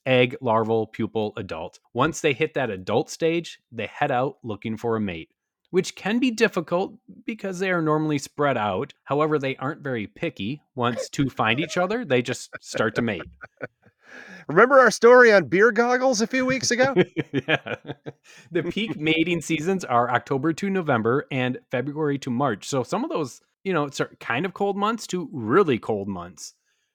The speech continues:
Speaker 1: Now, the impressive part, for me at least, their mating lasts thirty to seventy minutes. That's a
Speaker 2: Wow.
Speaker 1: long time for an insect, I would think.
Speaker 2: Wow.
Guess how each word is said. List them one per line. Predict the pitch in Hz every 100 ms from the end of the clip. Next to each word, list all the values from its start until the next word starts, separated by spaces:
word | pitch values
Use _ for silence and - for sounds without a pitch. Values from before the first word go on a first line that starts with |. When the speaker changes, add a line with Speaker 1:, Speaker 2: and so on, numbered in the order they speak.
| _
Speaker 1:
Now, | 135 143 -
the | 147 165
impressive | 151 127 - 156 226 196
part, | - 202 226 - _ _ _ -
for | 135
me | 123 214 156
at | 120
least, | 113 101 147 - _ _ _ _
their | 127 190
mating | 165 156 202 196 202
lasts | 165 156 147 - -
thirty | 147 156 185 185
to | 180 190
seventy | - - 127 135 135 135
minutes. | 104 117 113 - _ - - _ -
That's | 196 254
a |
Speaker 2:
Wow. | 185 196
Speaker 1:
long | 233
time | - 214 240
for | 175 156
an |
insect, | 196 190 110 92 107
I |
would | 92 90
think. | 98 87 87
Speaker 2:
Wow. | 127 147 101 73 -